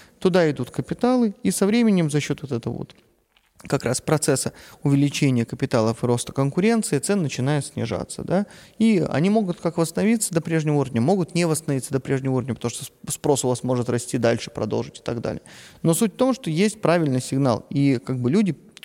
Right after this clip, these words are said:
кон-, корректно, экономические агенты, а, ориентированы на то, что же надо делать. А если мы в этот процесс вмешиваемся, то вот эти вот сигналы, эта информация,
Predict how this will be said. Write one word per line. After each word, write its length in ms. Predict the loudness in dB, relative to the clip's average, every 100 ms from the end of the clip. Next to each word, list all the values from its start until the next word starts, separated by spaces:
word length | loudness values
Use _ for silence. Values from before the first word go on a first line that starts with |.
| -2
кон-, 160 | 0
корректно, 440 | 2 2 2 0 -2
экономические 580 | -2 0 0 0 0 0
агенты, 360 | 2 0 -2 -8 -16 -6
а, 220 | 0 2 2
ориентированы 680 | 2 2 2 2 2 2
на 100 | 2
то, 160 | 2 0
что 280 | 2 0 2
же 140 | 2
надо 320 | 2 4 2
делать. 540 | 2 2 0 -2 -8 -10
А 140 | -2 2
если 260 | 2 2
мы 100 | 2
в 60 | 2
этот 180 | 0 0
процесс 380 | -2 0 -2
вмешиваемся, 640 | 2 2 2 0 0 -2 -2
то 160 | 0
вот 160 | 2 0
эти 140 | -2
вот 140 | -2 -4
сигналы, 460 | -2 0 2 2
эта 160 | 0 -2
информация, 600 | -2 -2 0 -2 -4 -8